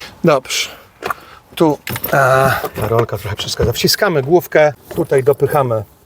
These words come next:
stronę dechy i, e, i bagaj jest zajęty.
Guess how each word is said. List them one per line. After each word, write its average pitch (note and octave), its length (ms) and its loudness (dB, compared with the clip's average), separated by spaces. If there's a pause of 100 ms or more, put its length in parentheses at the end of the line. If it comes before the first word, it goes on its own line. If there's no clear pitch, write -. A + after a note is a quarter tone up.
(200)
stronę C3+ 460 0
dechy C3+ 500 2
i, C#3 260 -6 (1040)
e, G#3 420 4 (880)
i G#3+ 60 -2
bagaj G#3 360 4
jest G3 180 4
zajęty. E3 560 2